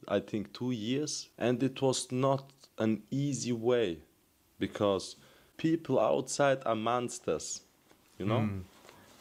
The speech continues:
Speaker 1: They, they look at you
Speaker 2: Mm.
Speaker 1: and judge every centimeter of your penis.
Speaker 2: Mm.
Speaker 1: And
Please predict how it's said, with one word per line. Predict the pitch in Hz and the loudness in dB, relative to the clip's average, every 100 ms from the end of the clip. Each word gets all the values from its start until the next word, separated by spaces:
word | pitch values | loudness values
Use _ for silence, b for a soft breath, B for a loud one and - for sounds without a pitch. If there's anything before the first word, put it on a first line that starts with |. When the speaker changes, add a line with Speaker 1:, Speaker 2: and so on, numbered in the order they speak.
| B - | B -6
Speaker 1:
They, | - 101 95 92 87 - - - | 2 4 4 0 -2 -10 -20 -2
they | 107 95 92 90 - | 2 4 2 0 -2
look | 104 131 131 | 0 2 2
at | 113 101 - | 0 -2 0
you | 123 127 123 - | 2 2 -2 -2
Speaker 2:
Mm. | 120 113 98 | 0 0 0
Speaker 1:
and | 92 | -2
judge | 101 110 101 - | 2 2 2 -2
every | 113 107 101 | 0 0 -2
centimeter | - 101 113 110 101 - | -6 -4 -4 -2 -2 0
of | 87 - | 0 0
your | 90 | -4
penis. | - 107 85 - - - b b b b b _ - | 0 -2 0 -4 -8 -14 b b b b b _ 0
Speaker 2:
Mm. | |
Speaker 1:
And | 92 92 90 92 92 | 2 4 2 -2 -10